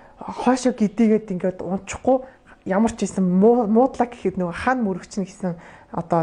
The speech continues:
тэр юутай байдаг болохоор таны тэр нөгөө сэтгэлгээгээ чинь тайвшруулж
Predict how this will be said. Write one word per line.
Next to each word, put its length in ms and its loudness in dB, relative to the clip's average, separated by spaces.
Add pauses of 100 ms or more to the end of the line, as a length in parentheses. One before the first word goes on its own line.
тэр 240 -8 (300)
юутай 420 0
байдаг 320 -4
болохоор 240 -2
таны 280 2
тэр 200 -6
нөгөө 160 -2 (280)
сэтгэлгээгээ 760 2
чинь 180 -6
тайвшруулж 400 -6